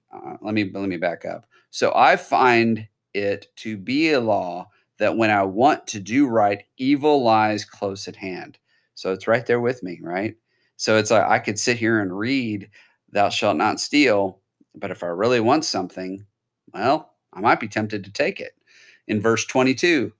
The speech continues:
and I'm, I, I'm obviously speaking hypothetically, of course,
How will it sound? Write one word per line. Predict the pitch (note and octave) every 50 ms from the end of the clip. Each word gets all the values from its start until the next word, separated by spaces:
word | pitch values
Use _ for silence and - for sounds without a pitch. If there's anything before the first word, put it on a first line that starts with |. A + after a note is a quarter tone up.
| -
and | - A2
I'm, | A#2+ C#3 C3+ C3 - -
I, | - A#2 - -
I'm | - D3+ C#3+ C3+ B2+
obviously | G#2 A#2+ A#2+ A#2 G#2 G#2+ G#2 G2 - - G#2 G2+
speaking | - - - G#2+ G2+ G2+ G2+ F2
hypothetically, | E2+ F#2 F#2 - F2 - - F#2+ F2+ F2 - E2+ F2
of | E2+ - _
course, | - - D#3+ C#3+ G#2+ F#2 - -